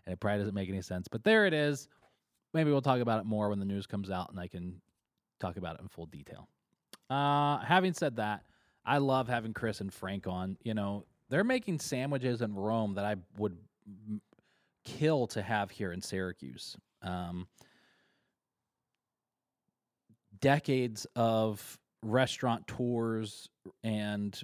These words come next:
business owners in their blood, and these two guys have,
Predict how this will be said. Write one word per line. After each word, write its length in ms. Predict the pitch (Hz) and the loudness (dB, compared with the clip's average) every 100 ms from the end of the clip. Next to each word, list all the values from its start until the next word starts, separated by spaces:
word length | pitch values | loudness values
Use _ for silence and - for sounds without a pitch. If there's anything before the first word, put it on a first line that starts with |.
| - | -8
business 440 | - 123 113 110 113 | -2 -2 -2 -2 0
owners 420 | 107 107 104 - - | 0 2 0 -2 -2
in 240 | 117 113 | 0 2
their 220 | 107 101 | 0 0
blood, 600 | 90 101 107 101 101 98 - _ _ - | -2 -2 0 2 2 -2 -8 _ _ -12
and 640 | 98 98 95 95 95 98 92 | -6 -4 -2 -4 -4 -6 -4
these 220 | 113 107 | -4 -6
two 200 | - 110 | -6 -4
guys 640 | 98 98 95 95 95 - 98 | -2 -2 -2 -4 -6 -10 -6
have, 420 | 92 90 90 | -4 -4 -8